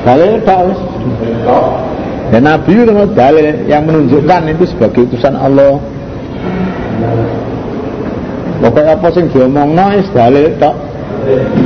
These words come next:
Wa anzala lan nurun-, nurunake sira Allah ilaikum maring sira kabeh nuron ing nur mubinan kang jelas,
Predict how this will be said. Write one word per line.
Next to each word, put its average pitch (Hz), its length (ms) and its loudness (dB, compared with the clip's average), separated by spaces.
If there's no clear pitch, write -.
Wa 208 240 4
anzala 226 540 4
lan 226 60 2
nurun-, 226 520 4
nurunake 220 520 4
sira 226 240 4
Allah 240 200 4
ilaikum 220 400 2
maring 214 120 2
sira 214 120 2
kabeh 247 400 2
nuron 233 400 4
ing 220 160 2
nur 254 300 6
mubinan 170 640 2
kang 165 320 2
jelas, 156 560 4